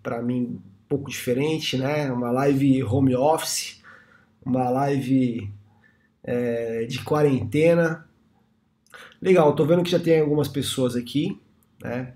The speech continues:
É um assunto bem interessante. É, coloquem pra mim aí, enquanto o pessoal chega, coloquem pra mim aí no, no chat, é,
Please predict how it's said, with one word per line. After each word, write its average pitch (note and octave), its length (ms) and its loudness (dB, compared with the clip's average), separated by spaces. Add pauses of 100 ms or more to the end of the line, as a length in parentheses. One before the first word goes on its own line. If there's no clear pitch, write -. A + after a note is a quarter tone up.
(160)
É A2 80 -10
um A2+ 120 -6
assunto A#2+ 360 -8
bem B2+ 380 -2
interessante. A#2+ 920 -8 (460)
É, B2+ 500 -4
coloquem E3+ 520 0
pra A3+ 140 4
mim A3 200 0
aí, A3 400 2
enquanto D3 300 -4
o C#3 80 -4
pessoal C#3 400 -2
chega, E3 580 -2
coloquem D3 340 -8
pra D3 160 -2
mim C#3 200 -2
aí C#3+ 400 0 (260)
no, B2+ 300 2
no A#2+ 140 -2
chat, - 640 -4 (440)
é, B2 1000 -2